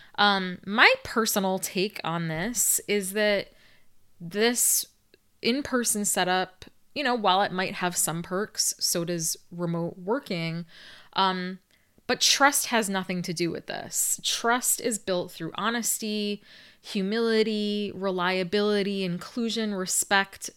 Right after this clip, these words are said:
and responsibility, and not proximity. If we think about relationships we have in our personal lives and, and trust that gets built in these positive relationships, they might have absolutely nothing to do with being in person. I have, you know, long distance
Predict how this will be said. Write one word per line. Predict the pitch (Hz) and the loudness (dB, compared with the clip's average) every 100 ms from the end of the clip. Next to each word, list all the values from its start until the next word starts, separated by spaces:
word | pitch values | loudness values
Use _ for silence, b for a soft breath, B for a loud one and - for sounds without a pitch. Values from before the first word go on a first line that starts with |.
| _ | _
and | 185 180 175 | -6 -4 -2
responsibility, | 170 - 180 180 180 175 185 190 180 180 175 | -2 0 0 -2 -2 -2 0 0 0 -4 -4
and | - 185 190 | -6 -6 -2
not | 202 - - | -2 -2 -2
proximity. | 208 196 - 196 233 233 147 | 0 0 0 -2 0 -2 -2
If | 143 180 | -6 -6
we | 202 | -6
think | - 208 | -6 -4
about | 208 202 190 - B B B B B B B - | 0 2 2 0 B B B B B B B -10
relationships | 185 214 196 214 233 196 214 - 185 | 0 4 4 4 2 2 0 0 -2
we | 196 | -2
have | 185 180 | 0 0
in | 196 | 2
our | 190 | 0
personal | 185 - 247 254 269 175 | -2 -4 -2 -2 -2 -2
lives | 156 151 151 147 156 165 | -2 -2 -2 -2 -2 -2
and, | - 175 175 - | -2 -4 -6 -6
and | 180 | -4
trust | 175 - - 226 233 - - | -2 -4 -2 -2 0 -4 -4
that | 196 | -4
gets | 196 190 - | -4 -4 -4
built | 214 214 208 196 | 0 0 0 -2
in | 175 | -4
these | 165 | -4
positive | - - 226 214 208 185 | -8 -4 -2 0 -2 -4
relationships, | 185 180 220 233 220 - 180 175 - - - B B B B B B B | -4 -2 -2 -2 -2 -2 -2 -2 0 -2 -2 B B B B B B B
they | 180 202 | 0 4
might | 277 320 | 4 4
have | 254 269 - | 4 2 4
absolutely | 180 214 233 - 254 226 233 233 | 4 4 0 0 0 0 -2 0
nothing | 214 190 - 185 160 165 | 0 -2 -2 -4 -2 -4
to | - 175 | -4 -4
do | 175 170 160 | -2 -2 -2
with | 160 - | -4 -6
being | 160 165 165 160 | -6 -4 -2 -4
in | - 156 | -6 -8
person. | 160 165 165 160 160 | -8 -6 -6 -6 -6
I | 170 | -6
have, | 170 165 160 - - | -2 -4 -4 -16 -12
you | 180 | -8
know, | 170 | -6
long | 170 156 160 170 175 | -6 -6 -6 -4 -4
distance | 180 170 185 170 - | -6 -6 -6 -6 -8